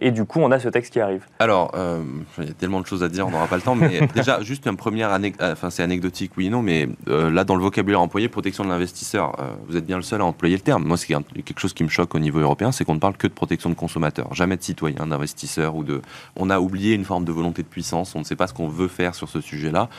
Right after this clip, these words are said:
Speaker 2: L'enjeu est de circonscrire le risque le plus possible pour ne pas être exposé. Le problème, c'est qu'on a oublié que sans risque, il n'y a pas de reward, c'est le principe. Donc, euh, on ne peut pas prendre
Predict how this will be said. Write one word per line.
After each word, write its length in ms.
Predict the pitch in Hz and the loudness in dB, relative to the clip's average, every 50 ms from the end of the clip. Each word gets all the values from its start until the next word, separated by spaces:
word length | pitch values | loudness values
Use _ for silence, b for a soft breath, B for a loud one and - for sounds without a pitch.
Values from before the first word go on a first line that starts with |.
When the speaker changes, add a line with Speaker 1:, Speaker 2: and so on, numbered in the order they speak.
| B B B | B B B
Speaker 2:
L'enjeu 540 | - 82 87 92 87 101 110 117 123 98 - | 0 2 2 2 4 4 4 4 4 4 2
est 60 | 85 | 2
de 180 | 80 85 80 73 | 2 2 0 0
circonscrire 640 | - - - - - 107 98 - - - 107 104 98 | -2 -4 -6 -4 -4 -6 -6 -6 -4 -4 -2 0 0
le 120 | 90 82 | 2 4
risque 280 | 85 110 113 - - - | 2 2 2 2 0 0
le 120 | 78 78 | 0 0
plus 200 | - - 113 - | 0 -2 -4 -2
possible 440 | - 98 87 - - 104 117 127 120 | 0 -2 -2 -2 -2 -4 -2 -2 -2
pour 140 | - 90 80 | -2 -2 -2
ne 80 | 80 | -2
pas 200 | 76 - 113 98 | 0 0 0 0
être 180 | 101 95 - - | 0 -2 -4 -6
exposé. 360 | 87 - - - - - - | -10 -8 -4 -4 -4 -4 -4
Le 360 | - - - - - - _ | -10 -14 -20 -20 -20 -20 _
problème, 280 | - - 87 95 107 107 | -4 0 2 2 2 0
c'est 120 | 107 82 | -4 -6
qu'on 300 | - - - 73 76 76 71 | -8 -6 -6 -4 -4 -4 -6
a 40 | |
oublié 260 | 71 71 80 90 98 98 | -6 -4 -2 -2 -2 -2
que 280 | - - 78 71 64 | -2 -2 -2 -2 -4
sans 200 | 69 - 85 80 | -4 -6 -4 -2
risque, 260 | 82 87 95 - - - | -2 -2 -2 -4 -10 -8
il 60 | - | -8
n'y 60 | 71 71 | -8 -6
a 40 | |
pas 140 | - - 82 | -4 -6 -6
de 100 | 73 71 | -6 -6
reward, 420 | 69 73 78 78 87 104 123 123 117 | -6 -6 -2 0 0 0 0 -2 -8
c'est 140 | 113 - - | -8 -12 -12
le 60 | - | -10
principe. 360 | - - - - - 120 110 | -6 -8 -6 -2 -2 -2 0
Donc, 220 | 98 82 78 - - | 0 -2 -2 0 0
euh, 140 | 85 78 64 | 2 2 2
on 80 | 71 82 | 0 -2
ne 40 | 80 | -2
peut 140 | - - | -6 -2
pas 140 | - 95 98 | 2 2 2
prendre 500 | - - - - - 98 95 82 82 80 | 2 -2 -4 0 0 0 0 0 -2 -4